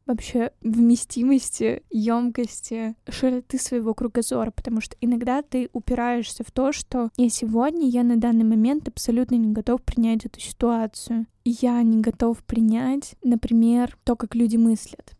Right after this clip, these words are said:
Я не готов принять то, как здесь относятся к тем или иным бытовым вопросам. Не могу принять то, как здесь относятся к времени друг друга", например. И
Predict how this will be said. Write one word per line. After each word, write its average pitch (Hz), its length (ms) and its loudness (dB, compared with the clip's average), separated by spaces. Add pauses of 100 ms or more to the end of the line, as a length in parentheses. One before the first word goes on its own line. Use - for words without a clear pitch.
(140)
Я 233 560 0
не 226 140 2
готов 226 360 -2
принять 226 760 0
то, 233 360 4
как 226 580 -6 (140)
здесь 233 480 2
относятся 226 1000 0 (100)
к - 100 -12
тем 233 340 0 (100)
или 226 340 2
иным 226 520 4 (160)
бытовым 240 540 2
вопросам. 220 720 0 (220)
Не 262 180 10
могу 240 240 6
принять 240 440 2
то, 233 240 4
как - 420 -6 (300)
здесь 233 320 0
относятся 226 480 0
к - 100 -12
времени 240 440 4
друг 220 240 0
друга", 220 380 0 (240)
например. 233 540 4 (140)
И 233 500 6